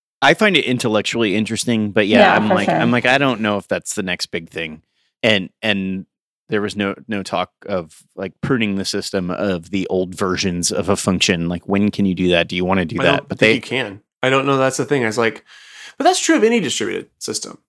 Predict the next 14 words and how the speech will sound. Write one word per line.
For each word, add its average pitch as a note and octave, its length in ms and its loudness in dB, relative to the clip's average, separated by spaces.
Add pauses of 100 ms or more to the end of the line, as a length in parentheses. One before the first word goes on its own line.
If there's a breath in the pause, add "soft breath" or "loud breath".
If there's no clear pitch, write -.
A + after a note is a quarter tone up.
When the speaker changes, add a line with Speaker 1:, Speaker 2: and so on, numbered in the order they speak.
(400)
Speaker 3:
right? C3+ 220 -2
That's E3+ 160 0
true B3 220 4
of - 40 0
any, C#3 260 2
Speaker 1:
Right. F#2+ 240 2 (760)
Speaker 3:
like, D3 320 -4
people, C#4 320 4
people C#4+ 400 0
think G#3 240 2
that D#3+ 100 0
you C#3+ 140 2
can B2 220 -2
delete A#2 420 -2